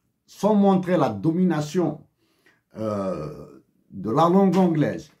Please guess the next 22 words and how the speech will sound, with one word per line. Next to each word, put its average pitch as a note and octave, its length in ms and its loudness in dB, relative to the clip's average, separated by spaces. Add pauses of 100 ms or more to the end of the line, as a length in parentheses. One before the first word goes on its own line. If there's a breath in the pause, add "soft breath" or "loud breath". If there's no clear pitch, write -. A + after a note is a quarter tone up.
(120)
win-win, E3+ 1600 2 (3250)
tant D#4+ 380 4
en F#3+ 240 4
théorie G#3+ 520 2
qu'en D3+ 280 0
pratique, F3+ 600 -2 (1200)
est C4+ 140 4
juste D4 320 2
une F4 140 0
vue F4+ 120 -4
de F3+ 80 2
l'esprit. G#2+ 600 -4 (1800)
Somme F4+ 240 0
non C#4 140 6
nulle, A#3 180 4
ça, B2 460 -4
ça B3 200 -4
n'existe F#3 540 2
pas - 380 0
en A#2 180 -4
relation C3 380 -6
internationale. G#2+ 920 -8